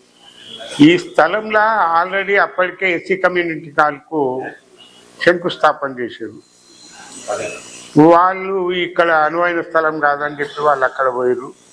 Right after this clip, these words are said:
అప్పుడు నేను, ఆంజనేయులు పంతులు గారు, మా లింగారెడ్డి, సాయిబాబా గుడి దగ్గర పోయి ఎమ్మెల్యే గారిని పింగళరెడ్డి ద్వారా, "మరి అయ్యా, నువ్వు ఇది చేస్తేవి,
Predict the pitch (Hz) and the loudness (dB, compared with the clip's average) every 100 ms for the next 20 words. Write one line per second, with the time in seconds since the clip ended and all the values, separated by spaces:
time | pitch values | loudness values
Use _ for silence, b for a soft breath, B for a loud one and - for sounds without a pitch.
0 | - - - - - - - - - - | -20 -20 -20 -18 -16 -16 -14 -14 -4 0
1 | 135 143 139 139 143 151 151 131 131 135 | 2 2 0 2 0 2 0 0 -2 -4
2 | 139 123 127 127 131 123 127 120 120 - | -6 -2 -2 -2 -4 2 2 0 -8 -18
3 | - - 120 120 120 120 120 117 120 123 | -8 -2 -2 0 0 0 -2 -6 -8 -8
4 | _ _ _ - - _ - 640 622 60 | _ _ _ -20 -20 _ -20 -18 -18 -18
5 | 60 60 - - - - - - - - | -20 -20 -20 -18 -16 -14 -12 -12 -8 -2
6 | 143 175 190 170 156 151 147 139 135 139 | 2 2 2 0 0 -2 0 0 0 -2
7 | 127 135 147 135 135 135 127 123 120 117 | -2 0 0 0 0 0 0 -2 -4 -12
8 | - _ _ _ _ 131 131 127 120 120 | -14 _ _ _ _ 2 2 2 -2 -2
9 | 120 117 117 139 - _ _ _ - - | 0 2 2 -2 -8 _ _ _ -20 -20
10 | - 131 127 131 135 135 127 117 113 113 | -2 2 2 2 -2 -2 -4 -4 0 4
11 | 139 - 147 135 113 - | 2 2 0 2 0 -2